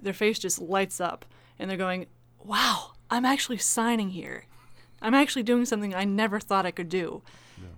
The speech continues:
Speaker 1: So, like I said, I mean,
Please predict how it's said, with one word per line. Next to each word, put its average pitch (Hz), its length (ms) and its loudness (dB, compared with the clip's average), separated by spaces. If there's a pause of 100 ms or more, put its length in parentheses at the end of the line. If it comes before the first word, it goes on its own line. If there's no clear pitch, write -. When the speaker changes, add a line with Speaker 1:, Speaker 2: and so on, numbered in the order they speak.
(100)
Speaker 1:
So, 165 460 0 (2000)
like 214 160 -2
I 240 80 0
said, 214 380 -2 (120)
I - 60 -12
mean, 180 320 -6